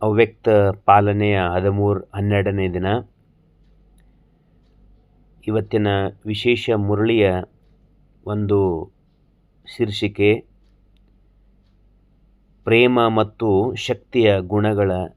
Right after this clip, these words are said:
ಸಮಾನತೆ. ಪ್ರೇಮ ಮತ್ತು ಶಕ್ತಿಯ ಗುಣಗಳ ಸಮಾನತೆ. ಎಷ್ಟು ಪ್ರೇಮ ಸ್ವರೂಪಿಗಳು,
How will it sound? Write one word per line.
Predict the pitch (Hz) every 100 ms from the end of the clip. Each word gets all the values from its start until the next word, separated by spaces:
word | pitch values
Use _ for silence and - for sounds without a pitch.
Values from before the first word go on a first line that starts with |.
| _ _ _ -
ಸಮಾನತೆ. | 101 95 87 82 - 87 _ _ _ _ _ _ _ _
ಪ್ರೇಮ | 101 101 101 98
ಮತ್ತು | 95 92 - 127 165
ಶಕ್ತಿಯ | - 101 - - 104 95
ಗುಣಗಳ | 90 98 98 92 90
ಸಮಾನತೆ. | 98 85 80 78 - - _ 104
ಎಷ್ಟು | 104 - 104
ಪ್ರೇಮ | 104 104 107
ಸ್ವರೂಪಿಗಳು, | 104 110 110 117 113 139 170